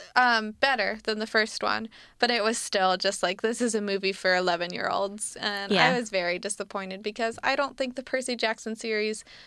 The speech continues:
Speaker 1: is for eleven-year-olds. I read it when I was, like, fifteen, sixteen, and it was good. Like,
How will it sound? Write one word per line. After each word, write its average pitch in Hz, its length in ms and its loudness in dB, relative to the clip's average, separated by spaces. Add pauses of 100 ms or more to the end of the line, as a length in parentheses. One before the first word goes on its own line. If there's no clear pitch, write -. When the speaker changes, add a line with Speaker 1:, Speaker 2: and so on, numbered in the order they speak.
(200)
Speaker 1:
is 220 260 0
for 226 220 2
eleven-year-olds. 190 760 0
I 190 120 4
read 196 200 0
it 185 120 -2
when 202 100 -4
I 196 140 -2
was, 196 180 -4
like, 196 260 0 (200)
fifteen, 202 460 -4
sixteen, 202 640 -6
and 190 300 -4
it - 120 -6
was 196 180 -6
good. 190 320 -2
Like, - 300 -12